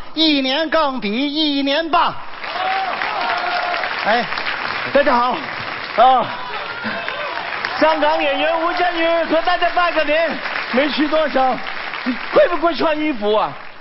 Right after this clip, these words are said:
Speaker 2: 谁帮你设计了这样的服装？撞款呢，知不知道？
Speaker 1: 你这是谁给设计的呀？
Speaker 2: 没人帮我设计的，我西单买的，不行。
Speaker 1: 你不觉得咱们这两身衣裳很搭配吗？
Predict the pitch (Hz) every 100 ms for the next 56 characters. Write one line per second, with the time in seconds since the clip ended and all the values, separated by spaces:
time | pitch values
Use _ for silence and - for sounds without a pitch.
0 | - - 269 311 277 214 339 285 202 226
1 | 170 220 196 180 156 170 180 175 165 -
2 | - - 359 247 185 170 139 156 165 196
3 | 180 160 156 110 98 - - - - -
4 | 156 165 208 302 202 220 185 196 185 -
5 | 175 139 127 117 104 185 226 311 294 285
6 | 202 - 220 185 151 135 104 139 160 233
7 | 233 220 120 107 104 - - 117 - -
8 | - - - 180 233 262 233 277 277 214
9 | 240 277 240 190 180 240 262 277 269 220
10 | 208 175 - - 160 160 165 277 285 -
11 | 233 190 170